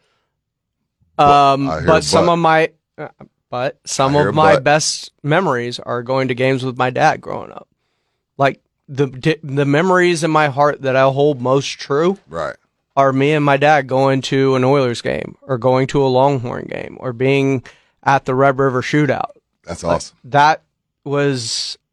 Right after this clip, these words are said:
Speaker 2: something
Speaker 1: So you
Speaker 2: that
Speaker 1: can
Speaker 2: I
Speaker 1: feel it.
Speaker 2: think,
Speaker 1: So
Speaker 2: I
Speaker 1: you can
Speaker 2: think
Speaker 1: feel
Speaker 2: it
Speaker 1: it. So you can
Speaker 2: shaped my sports love.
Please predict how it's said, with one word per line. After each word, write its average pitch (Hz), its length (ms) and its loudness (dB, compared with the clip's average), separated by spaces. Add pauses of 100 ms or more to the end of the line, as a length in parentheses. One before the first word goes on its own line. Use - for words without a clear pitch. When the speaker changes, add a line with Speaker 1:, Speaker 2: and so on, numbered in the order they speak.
Speaker 2:
something 139 680 0
Speaker 1:
So 135 40 4
you - 60 6
Speaker 2:
that 120 140 2
Speaker 1:
can 110 120 0
Speaker 2:
I 175 100 4
Speaker 1:
feel 120 140 0
it. - 40 -6
Speaker 2:
think, 220 280 0 (220)
Speaker 1:
So 160 120 0
Speaker 2:
I - 20 4
Speaker 1:
you 160 100 0
can - 80 2
Speaker 2:
think 233 120 2
Speaker 1:
feel 147 100 4
Speaker 2:
it 143 80 4
Speaker 1:
it. 113 60 -2
So 147 120 0
you 160 80 2
can 160 100 2
Speaker 2:
shaped 202 360 0
my 170 180 4
sports - 960 -4 (160)
love. 131 640 -2